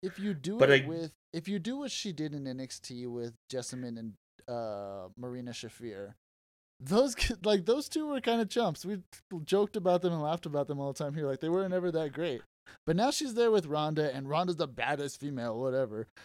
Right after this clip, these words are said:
Speaker 1: But, uh, like, the two of them can, can actually, well, like, and at least in this universe, 'cause they've been set up that way, can credibly, the two of them just steamroll everybody else. So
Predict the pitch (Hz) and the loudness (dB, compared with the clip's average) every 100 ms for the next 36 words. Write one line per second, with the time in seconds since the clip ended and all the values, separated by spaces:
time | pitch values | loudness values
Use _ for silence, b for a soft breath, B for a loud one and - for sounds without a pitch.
0 | B 139 180 180 170 151 139 175 175 175 | B 4 10 10 12 10 10 10 10 6
1 | - 233 247 190 190 214 185 190 160 131 | 6 8 10 10 8 4 4 2 2 -2
2 | - - 180 175 185 - 196 180 170 160 | -10 -2 2 4 2 0 6 8 8 4
3 | 135 147 147 165 156 151 147 156 156 156 | 0 -8 0 2 4 2 -2 -2 -2 2
4 | 170 196 175 160 165 143 165 160 131 135 | 2 2 2 2 2 2 2 2 0 -4
5 | - 123 139 135 127 - 156 160 139 120 | -4 -4 -4 -2 -4 -4 -2 -2 -2 -2
6 | 123 135 165 160 - 165 190 170 151 143 | -2 -2 -2 -4 -2 2 2 2 0 -4
7 | 127 139 - 190 160 160 147 135 - _ | -2 -6 0 2 4 4 2 -4 -6 _
8 | - - - 170 151 131 127 135 123 123 | -6 -6 -2 0 2 2 0 0 -2 -2
9 | 123 139 107 - 135 123 | 2 0 0 -4 0 0